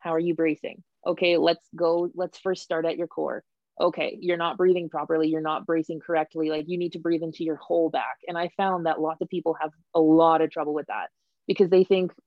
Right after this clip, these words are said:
"Okay, breathe into my belly, breathe into my diaphragm," and they're just breathing into their, their abs. They're not breathing into their obliques, which wrap all the way around your spine. They're not breathing into there.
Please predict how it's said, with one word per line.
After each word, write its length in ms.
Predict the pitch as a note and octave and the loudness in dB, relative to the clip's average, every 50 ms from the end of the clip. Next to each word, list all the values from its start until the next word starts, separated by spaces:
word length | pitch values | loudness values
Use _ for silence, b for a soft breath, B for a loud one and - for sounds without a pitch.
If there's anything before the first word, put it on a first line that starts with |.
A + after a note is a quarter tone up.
| _ _ - E3+ - | _ _ -14 -4 2
"Okay, 280 | - A3 G3 - F#3+ F3 | 2 2 4 4 2 4
breathe 240 | E3+ F#3 F#3+ G3 F#3 | 6 6 6 6 6
into 160 | F#3+ F#3 F#3+ | 2 0 -2
my 120 | F3+ E3+ E3 | -2 -2 0
belly, 280 | D#3+ F3+ E3 D#3 D3+ | 0 0 2 0 0
breathe 200 | D3+ E3+ E3+ D#3+ | 0 0 0 0
into 140 | E3+ D#3+ E3 | -2 -4 -6
my 140 | E3 D3+ D3 | -8 -8 -4
diaphragm," 540 | D3+ E3 D#3+ D#3+ D3+ - - D3 C#3+ C#3+ - | -2 -2 -2 -2 -4 -6 -8 -10 -10 -8 -6
and 100 | E3 E3+ | -4 -2
they're 100 | E3 D#3+ | -2 -2
just 400 | D3+ C#3+ F3+ F3 F3 - _ - E3+ | 0 0 0 0 0 -4 _ -12 -2
breathing 460 | F3 F3 F3 F#3+ F#3+ E3 F3 E3+ E3+ | 2 4 4 4 4 4 2 0 0
into 240 | E3+ E3 D#3 - D#3+ | -2 -4 -4 -2 0
their, 220 | D#3+ D#3 D3+ D3+ D3 | 0 0 0 2 2
their 200 | D#3 D3+ - D#3 | 0 0 0 -2
abs. 280 | D#3+ D3 C#3 D3 E3 D#3 | -4 -4 -6 -8 -6 -6
They're 120 | F3 E3+ | -6 -4
not 200 | F3 E3+ D#3 D3+ | -2 -4 -4 -2
breathing 320 | E3+ F3 F#3 F3 F3+ F3 | 2 2 2 2 0 -2
into 160 | E3+ E3 D#3+ E3+ | -4 -6 -4 -2
their 200 | E3+ E3 E3 E3 | 0 0 0 0
obliques, 440 | D#3 - F3 F3+ F#3 E3+ - - | 0 0 -2 -2 -2 -2 -4 -6
which 180 | - E3+ - - - _ - | -8 -8 -8 -10 -16 _ -4
wrap 280 | E3+ F3+ E3+ D#3+ D#3+ _ _ | 0 0 0 0 -2 _ _
all 300 | F3+ F#3 F#3+ F#3 F#3+ F3+ | 0 2 2 2 2 2
the 80 | F3 | 2
way 140 | F3 F3 E3+ | 2 2 2
around 280 | E3 E3 D#3+ D#3 D#3 D3+ | 0 0 -2 -4 -8 -10
your 100 | D3+ C#3+ | -12 -14
spine. 300 | - - D3 B2+ A#2+ C#3 | -10 -10 -10 -10 -4 -2
They're 80 | E3 E3 | 0 2
not 240 | E3 E3 D#3+ - - | 2 2 0 0 2
breathing 340 | F3+ G3 F#3+ D#3+ E3+ E3+ - | 4 4 4 4 2 -2 -2
into 240 | F3 F#3+ F#3 - | -4 -4 -4 -4
there. 220 | D3+ C#3+ C#3 C3 | -4 -4 -6 -6